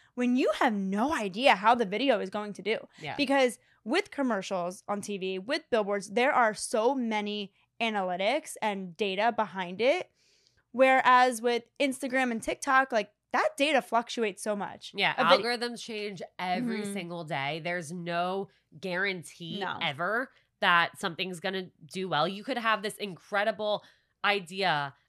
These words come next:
Speaker 2: and you could have done it twenty times, this similar thing, like my Did You Know videos, you
Speaker 1: Yeah,
Speaker 2: know?
Speaker 1: yeah.
Speaker 2: And then on the twenty-first, when I have a, a, a brand behind it, it could absolutely tank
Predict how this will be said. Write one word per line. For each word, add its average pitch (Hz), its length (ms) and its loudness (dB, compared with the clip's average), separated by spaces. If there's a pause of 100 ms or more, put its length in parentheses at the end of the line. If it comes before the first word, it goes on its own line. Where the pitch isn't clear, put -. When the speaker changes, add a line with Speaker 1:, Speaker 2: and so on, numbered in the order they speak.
Speaker 2:
and 180 360 -6
you 180 300 -14
could 233 140 -6
have 190 120 -8
done 175 180 -2
it 180 140 -8
twenty 185 360 -6
times, 165 580 -6 (240)
this - 300 -10
similar 185 720 -4
thing, 196 120 -4
like 170 160 -4
my 190 80 -2
Did 180 200 -6
You 190 80 -6
Know 170 160 -6
videos, 120 460 -12
you 226 80 -6
Speaker 1:
Yeah, 185 180 -2
Speaker 2:
know? 202 140 0 (120)
Speaker 1:
yeah. 208 160 0
Speaker 2:
And 226 100 0
then 214 100 0
on 208 100 0
the 196 80 -6
twenty-first, 214 760 -6 (180)
when 208 160 0
I 190 60 4
have 190 220 2
a, 190 140 -6
a, 220 400 2
a 220 40 0
brand 190 360 0
behind 202 300 0
it, 277 140 4
it 233 80 -4
could 214 200 -6
absolutely 226 580 -6
tank 175 320 -8